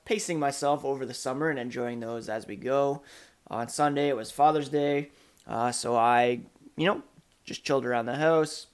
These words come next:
booked our second covid shots, uh, got some time outside with a nice coffee and a book, some quiet time, and then enjoyed a, a meal with, uh, with the family, uh, before,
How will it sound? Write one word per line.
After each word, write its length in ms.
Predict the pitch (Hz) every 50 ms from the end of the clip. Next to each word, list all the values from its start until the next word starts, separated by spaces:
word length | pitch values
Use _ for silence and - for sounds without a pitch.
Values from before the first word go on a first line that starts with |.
| _
booked 320 | - 135 139 - - - -
our 320 | - 120 117 117 113 113 - -
second 680 | - - - - 151 - - 151 143 143 139 139 - _
covid 340 | - - 160 160 151 156 143
shots, 560 | - - 156 147 147 147 143 143 - - - - - - - - - - _ _ _ -
uh, 260 | - 113 113 113 117
got 400 | 120 117 - 135 135 123 - -
some 520 | - - 135 131 131 131 131 131 131 131 127
time 360 | - 147 143 143 139 139 131
outside 640 | 107 127 135 131 - - 165 165 160 160 160 160 143
with 140 | - - 131
a 40 |
nice 220 | 127 139 151 151 -
coffee 580 | - - 156 147 147 151 - 147 143 147 143
and 100 | 135 -
a 40 | 120
book, 520 | 113 - 143 147 151 151 - - - - - _ - - - - _ _ _
some 160 | - - -
quiet 360 | - - 147 143 143 139 135 -
time, 440 | 151 139 135 135 135 135 131 139 - - - _ -
and 200 | - 123 120 120
then 120 | 123 127 123
enjoyed 460 | 120 120 117 120 127 120 120 120 117
a, 140 | 117 107 - -
a 100 | 110 113
meal 400 | 123 123 123 123 120 117 113 113
with, 440 | 117 120 117 - - - - -
uh, 240 | - - 113 110 110 -
with 160 | 101 - -
the 60 | -
family, 640 | - - - 117 117 110 110 113 113 113 113 123 - _ - - - - - - - _ _ _ _
uh, 240 | - 127 131 135 135
before, 960 | - 135 135 - - - 151 151 156 156 156 156 156 156 160 160 160 160 -